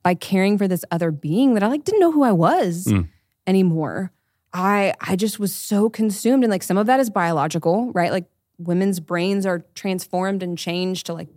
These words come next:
Speaker 1: be caring for the kid and watch for dangers. And, like, all of those things are true. But, like, it was, it was even interesting 'cause Scott and I have realized that, like, it's changed us both. And so he's having to, like, relearn who I am because
Speaker 2: Mm.
Speaker 1: I've changed so much and, like,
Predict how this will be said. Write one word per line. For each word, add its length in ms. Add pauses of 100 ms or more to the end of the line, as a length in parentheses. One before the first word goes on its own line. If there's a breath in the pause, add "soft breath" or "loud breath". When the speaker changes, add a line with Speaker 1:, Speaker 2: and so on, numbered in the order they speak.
(500 soft breath)
Speaker 1:
be 140
caring 300
for 80
the 100
kid 280
and 140
watch 180
for 100
dangers. 440
And, 60
like, 160
all 160
of 80
those 160
things 220
are 80
true. 460
But, 160
like, 260 (640 soft breath)
it 80
was, 140
it 140
was 140
even 200
interesting 400
'cause 160
Scott 340
and 140
I 220
have 240
realized 480
that, 100
like, 180
it's 200
changed 640
us 220
both. 640 (380 soft breath)
And 200
so 540
he's 200
having 260
to, 80
like, 160
relearn 580
who 180
I 100
am 460
because 340
Speaker 2:
Mm. 60
Speaker 1:
I've 180
changed 640
so 260
much 540
and, 140
like, 280